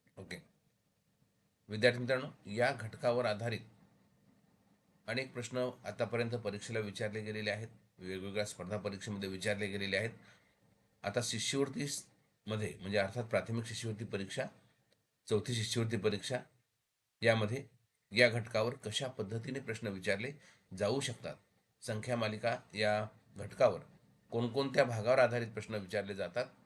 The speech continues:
ते आता आपण पाहू, पाहूया विद्यार्थी मित्रांनो. या उपघटकामध्ये पुढील बाबीवर आधारित प्रश्न विचारले जातात. जे पुढच्या ज्या बाबी आहेत, म्हणजे असं आहे विद्या-, विद्यार्थी मित्रांनो,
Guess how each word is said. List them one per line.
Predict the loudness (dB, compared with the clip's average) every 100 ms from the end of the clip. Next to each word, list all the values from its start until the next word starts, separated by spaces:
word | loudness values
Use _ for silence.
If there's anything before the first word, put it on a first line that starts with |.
| -2
ते |
आता | -2 0
आपण | -4 -4
पाहू, | -8 -8 -10
पाहूया | -6 -6 -2 -4
विद्यार्थी | 0 -2 -2
मित्रांनो. | -2 -2 -4 -12 -20 -20 -20 -16 0
या | 2
उपघटकामध्ये | 2 -6 -10 -4 -2 0 0 0 -4 -8 -20 -20 -20 -20 -20 -10
पुढील | 2 4
बाबीवर | 8 8 8 6
आधारित | 6 4 -2
प्रश्न | -4 -6
विचारले | -6 -6 -2 -2 0 -4
जातात. | -6 -10 -12 -12 -16 -18 _ _ _ _ -20 -20 _ -20 -20 _ -20 -20 -18 -6
जे | -4 -4 -10 -20 -20 -20 -12
पुढच्या | -4 -2
ज्या | 0
बाबी | 0 -2 0
आहेत, | -2 -2
म्हणजे | -4 -4
असं | -4
आहे | -12 -14 _ _ _ -12
विद्या-, | -10 -8 -10 -10
विद्यार्थी | -2 -2 0
मित्रांनो, | 0 0